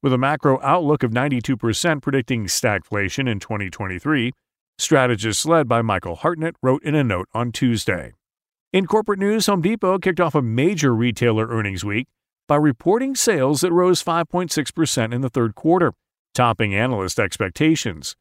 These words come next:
as higher prices offset a slowdown in transactions.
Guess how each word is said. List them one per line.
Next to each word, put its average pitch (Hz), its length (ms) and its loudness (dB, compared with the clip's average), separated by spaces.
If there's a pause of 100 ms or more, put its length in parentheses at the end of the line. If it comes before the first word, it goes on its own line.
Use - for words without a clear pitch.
(260)
as - 140 -4
higher 131 280 2
prices 147 460 0
offset 135 440 0
a - 20 -2
slowdown 156 560 2
in 160 80 -2
transactions. 143 1000 -2